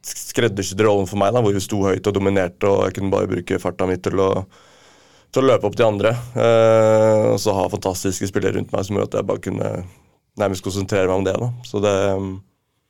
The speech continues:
det var, eh, en fantastisk tid, og det samholdet vi hadde der, og ja, det var mye, mye moro utenfor banen nå, for å si det sånn. Det var en god gjeng.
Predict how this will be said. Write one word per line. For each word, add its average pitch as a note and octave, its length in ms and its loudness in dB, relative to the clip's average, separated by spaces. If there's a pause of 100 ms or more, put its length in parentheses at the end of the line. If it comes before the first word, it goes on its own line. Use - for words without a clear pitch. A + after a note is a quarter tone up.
(1000)
det A#2 120 2
var, G#2+ 200 4
eh, G#2+ 520 6
en G2+ 100 -4
fantastisk G2+ 460 -4
tid, G#2 180 -2
og G2+ 80 0
det G2+ 160 2
samholdet G#2 400 -2
vi F#2+ 60 0
hadde G2+ 220 -4
der, G#2+ 280 0
og G2+ 520 -2 (640)
ja, G#2+ 160 0 (760)
det A2+ 100 0
var A2 80 0
mye, G#2+ 220 2 (280)
mye A2 180 2
moro A2 200 4
utenfor G2 360 -2
banen G2+ 280 2
nå, G#2+ 80 2
for A2+ 80 0
å G#2 40 -6
si A2 100 2
det G2+ 60 0
sånn. A2 160 2
Det G#2+ 100 2
var G#2+ 180 2
en G2+ 140 0 (100)
god G#2 160 4
gjeng. G2+ 140 0